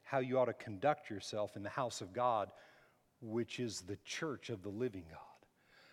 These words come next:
God's house is His church, the pillar and the ground of truth. The pillar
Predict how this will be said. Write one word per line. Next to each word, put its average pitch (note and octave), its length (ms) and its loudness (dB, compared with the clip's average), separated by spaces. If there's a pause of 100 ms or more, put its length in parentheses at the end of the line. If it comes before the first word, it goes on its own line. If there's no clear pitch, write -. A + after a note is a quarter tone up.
(220)
God's C#3 380 8
house G#2+ 680 2 (1900)
is A#2+ 160 -2
His A2 180 -6
church, - 580 -8 (2000)
the A2+ 80 -4
pillar G#2+ 520 2 (960)
and A#2 100 -2
the G2+ 60 -2
ground A2 400 0
of F2 80 -12
truth. - 560 -8 (1200)
The G#2 80 -10
pillar A2 640 2